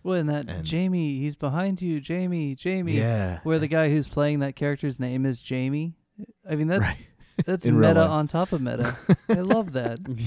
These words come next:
Speaker 3: It's
Speaker 2: Yeah, it's
Speaker 3: meta, meta.
Speaker 2: Ugh, it's so good. I, I just couldn't not see. I could not not see the, the, uh,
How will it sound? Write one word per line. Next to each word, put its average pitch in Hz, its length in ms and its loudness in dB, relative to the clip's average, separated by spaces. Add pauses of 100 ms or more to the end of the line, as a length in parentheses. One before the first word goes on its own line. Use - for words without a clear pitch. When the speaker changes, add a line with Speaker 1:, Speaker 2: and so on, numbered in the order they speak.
(420)
Speaker 3:
It's - 80 -12
Speaker 2:
Yeah, 107 80 2
it's 110 180 0
Speaker 3:
meta, 104 240 -4
meta. 98 460 -6 (960)
Speaker 2:
Ugh, - 240 -2 (640)
it's - 100 -20
so 90 180 -6
good. 73 300 -10 (240)
I, 113 220 0
I 120 60 -2
just 123 220 -4 (140)
couldn't 117 420 -4 (1000)
not 110 480 0
see. 95 540 0
I 101 160 -4 (220)
could 175 340 2
not 127 280 -2
not 104 380 -2
see 110 300 -2
the, 87 400 -8 (200)
the, 90 360 -8
uh, 76 240 -10